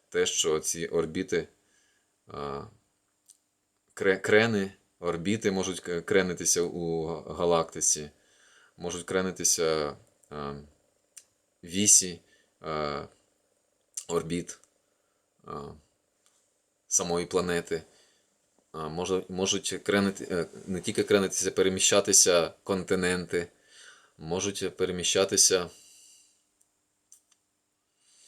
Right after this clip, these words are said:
а, ось, оця, м, полярна, північна, північна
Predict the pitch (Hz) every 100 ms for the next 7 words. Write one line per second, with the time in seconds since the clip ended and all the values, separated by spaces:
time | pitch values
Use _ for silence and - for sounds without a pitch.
0 | - - _ - - 73 73 - - 87
1 | - 90 82 - 78 80 - _ 98 92
2 | 107 104 92 - - _ _ _ _ _
3 | _ _ _ _ 98 95 85 - 71 -
4 | _ - 87 90 92 - 85